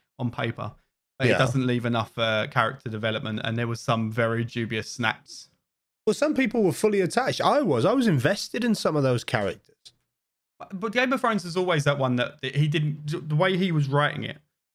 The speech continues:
Speaker 1: um, is that he doesn't care if you like that character or not. If he feels that it's time to die, they die.
Speaker 2: They die,
Speaker 1: If,
Speaker 2: yeah,
Speaker 1: if,
Speaker 2: yeah.
Speaker 1: if you like them especially,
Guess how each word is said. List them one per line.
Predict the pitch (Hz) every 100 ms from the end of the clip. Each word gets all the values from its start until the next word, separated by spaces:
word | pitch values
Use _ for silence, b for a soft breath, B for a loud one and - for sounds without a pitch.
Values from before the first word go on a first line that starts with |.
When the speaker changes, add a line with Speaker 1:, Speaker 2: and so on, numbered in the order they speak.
| _
Speaker 1:
um, | 120 113 110 - 127
is | 117 113
that | 117 - _ _ _ _ -
he | 139
doesn't | 139 147
care | 147 147
if | 123
you | 123
like | 123 127
that | 123 143
character | 120 113 -
or | 113
not. | 131 151 - _ _ _
If | 135
he | 147 143
feels | 147 127
that | 123
it's | -
time | 131 117 110
to | 120
die, | 139 113 -
they | 117
die. | 107 120 113 139 _ _
Speaker 2:
They | 139
die, | 175 139
Speaker 1:
If, | 120
Speaker 2:
yeah, |
Speaker 1:
if, | 175
Speaker 2:
yeah. | 160 135 _ -
Speaker 1:
if | 147 151
you | 156
like | 156 170 -
them | 156 135
especially, | 139 143 - 175 160 131 107 110 165